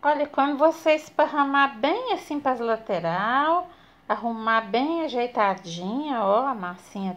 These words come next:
toda na forminha. Aí, nós vamos colocar ela e vamos pegar um garfo, ó, e vamos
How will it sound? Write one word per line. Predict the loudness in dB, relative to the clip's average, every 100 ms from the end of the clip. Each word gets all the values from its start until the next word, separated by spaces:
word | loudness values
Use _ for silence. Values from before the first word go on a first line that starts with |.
| -8
toda | -8 -2 -2 -2
na | -4 -4
forminha. | -4 -6 -6 -8 -6 -4 -6 -6 -10 -20 -20 -20 -18 -16 -16 -8
Aí, | -2 2
nós | 4 4
vamos | 2 -2 -2
colocar | 2 4 6 4 2 4 4
ela | 4 2 2 2 2 0 0 -8 _ _ _ _ _ _ _ _ _ _ _ _ _ _ _ _ _ _ _ _ _ _ _ _ _ _ _ _
e | -8 -8
vamos | 0 4 4 4 0 -6 -10 -20 -18 -4
pegar | -2 0 0
um | 0 -2
garfo, | 4 6 6 2 -4 0
ó, | 2 0 -4
e | -12
vamos | -6 -2 -2 -4 -10